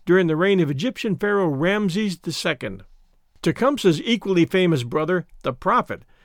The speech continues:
had predicted a solar eclipse in eighteen oh six, and when the governor of Indiana challenged him to repeat the feat in eighteen eleven, the Prophet did so. Actually, the Prophet had hosted a team of astronomers and had a good memory.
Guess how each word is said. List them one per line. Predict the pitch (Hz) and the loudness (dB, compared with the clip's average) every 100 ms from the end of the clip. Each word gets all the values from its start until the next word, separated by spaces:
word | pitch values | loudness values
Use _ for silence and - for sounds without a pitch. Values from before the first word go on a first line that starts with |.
| - | -8
had | 147 156 | -6 -4
predicted | 151 208 - 151 | 2 2 2 -4
a | |
solar | - 190 202 170 | -2 0 2 2
eclipse | 143 233 190 170 | 0 -2 -2 -4
in | 208 | 0
eighteen | 185 - 170 | 0 0 0
oh | 147 | 0
six, | - - 180 - - _ _ _ | -2 -6 -6 -8 -18 _ _ _
and | 131 | -6
when | 131 131 | -4 -4
the | |
governor | 120 165 190 202 | -2 -2 2 2
of | 180 | 2
Indiana | 233 185 190 233 160 | 2 2 4 2 0
challenged | - 196 202 190 190 | -2 -2 0 2 2
him | 180 | 2
to | |
repeat | 156 139 240 214 | 0 -2 -6 -4
the | 151 | -4
feat | - 165 | 0 0
in | 160 180 | 0 0
eighteen | 180 - 147 | 0 0 -2
eleven, | 147 226 135 90 - _ _ 214 | -2 -4 -4 -8 -16 _ _ -10
the | |
Prophet | - 190 175 156 123 | 0 0 2 0 -2
did | 233 208 | -2 -4
so. | 127 101 95 - _ _ _ _ _ _ - | -6 -8 -12 -18 _ _ _ _ _ _ -2
Actually, | 175 180 160 139 156 147 _ _ | -2 0 -2 -2 -2 -6 _ _
the | 131 | -8
Prophet | 180 190 185 165 | 0 0 0 -2
had | 135 | 2
hosted | 190 190 175 | 4 4 0
a | 151 | -2
team | 208 208 | 0 0
of | 175 | 2
astronomers | 175 - 247 240 170 139 139 | 0 0 0 2 2 -2 -4
and | 147 | -2
had | 165 | -2
a | 143 | 4
good | 202 180 | 4 4
memory. | 220 190 135 113 | 2 0 0 -4